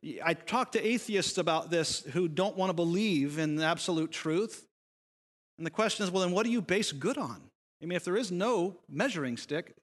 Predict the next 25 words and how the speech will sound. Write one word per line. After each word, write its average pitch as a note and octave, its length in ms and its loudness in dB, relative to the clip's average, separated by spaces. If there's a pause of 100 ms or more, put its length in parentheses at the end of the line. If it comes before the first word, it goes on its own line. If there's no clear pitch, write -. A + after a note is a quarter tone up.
(580)
you D#3+ 80 -4
have A#3 180 0
to G3 80 0
have F3+ 180 2
evil F#3 300 -2
and D#3 100 -2
you C#3+ 80 0
have C3+ 200 -4
to B2 100 -10
have A#2 160 -10
good. A2+ 180 -4
And A#2 120 -4
God F3+ 200 2
has F#3 120 0
allowed D3+ 500 4
it F#3 220 -2 (160)
temporarily. D3+ 560 2
But C3 140 -4
the C3+ 80 -2
good G3 200 0
news C#3 280 2
is D3 180 2
Revelation E3+ 480 2
shows F#3 320 2
us - 280 -2